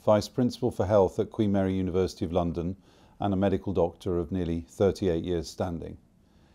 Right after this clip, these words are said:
This moment in your life is a crowning achievement and it's a testimony to six years of hard work. We at Queen Mary are standing shoulder to shoulder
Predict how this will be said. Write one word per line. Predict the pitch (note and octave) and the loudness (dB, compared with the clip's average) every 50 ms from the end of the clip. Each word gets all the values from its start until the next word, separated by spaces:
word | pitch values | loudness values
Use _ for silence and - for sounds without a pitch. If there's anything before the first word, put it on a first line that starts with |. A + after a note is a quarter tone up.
| _ _ _ _ _ _ _ _ _ _ _ _ _ _ _ _ _ _ _ _ _ _ _ _ _ | _ _ _ _ _ _ _ _ _ _ _ _ _ _ _ _ _ _ _ _ _ _ _ _ _
This | - C3+ C3 - - | 2 2 2 4 4
moment | D#3 C#3+ C3+ B2+ A#2+ A#2 A2 - - | 6 8 8 8 6 6 2 2 0
in | A2 | 2
your | G#2 G#2 G2+ G2+ | 2 4 4 4
life | G2 F#2+ F#2+ F#2+ F#2+ - - | 6 4 4 4 2 0 -2
is | G#2+ E2+ | -4 -2
a | E2+ F#2+ | -4 -4
crowning | - - - B2 A#2+ A#2+ B2 B2 A#2+ A2+ | -4 2 4 4 6 6 6 4 4 2
achievement | G#2+ A2+ - - A2+ G#2+ F2+ D#2+ D2+ D2+ D2+ E2+ E2+ - - - _ _ _ _ _ - | 0 0 -2 -2 0 0 -2 -2 -4 -4 -4 -6 -8 -10 -16 -20 _ _ _ _ _ -4
and | - G2 G2 F#2+ | -2 0 2 2
it's | G2+ F#2+ - - - | 2 0 -2 -6 -10
a | F#2 | -12
testimony | - - - B2+ A#2 - - - B2 A#2 A2 G#2 G2+ G2 F#2+ | -4 0 2 2 2 2 0 0 2 2 4 4 2 0 0
to | - - - - F#2 F2+ F2+ F2 - - _ _ | -2 -4 -4 -2 0 0 0 -2 -6 -10 _ _
six | - - - C3 - - - - | -8 -4 -2 -2 -2 -2 -2 0
years | A#2+ G#2+ G2+ G2 G2 D#2 | 2 2 2 2 0 -2
of | F2+ D#2+ - | -6 -8 -4
hard | - F#2+ G2 G2+ G#2 F2 | 2 4 4 4 4 4
work. | E2+ E2 D#2+ D2+ D2 D2 - - - _ _ _ _ _ _ _ _ _ - - _ _ _ _ _ - | 2 2 2 2 0 -2 -6 -10 -20 _ _ _ _ _ _ _ _ _ -20 -20 _ _ _ _ _ -2
We | - G#2 A#2+ C3 C3+ C#3 C#3 C3+ C3+ - | 4 6 8 8 8 8 6 4 2 0
at | G#2+ G2+ F2+ | -2 -2 0
Queen | - A#2 A2 G2+ G2+ | 2 2 4 4 4
Mary | G2+ G2+ G2 G2 G2+ G2+ G#2 | 4 4 4 2 2 0 0
are | - F#2+ F2+ | -2 -2 -4
standing | - - - A2 G#2+ G2+ G2+ G2+ G2+ F#2+ | -2 0 0 2 2 2 2 2 0 0
shoulder | G2 - A#2+ A2+ A2+ G#2+ G#2 | 2 4 4 4 4 2 -2
to | E2+ - F2+ | -4 -6 -12
shoulder | E2+ - - C#3 B2+ B2 G#2 F#2 D#2+ D2+ D#2 | -6 -2 2 2 4 4 4 4 2 2 0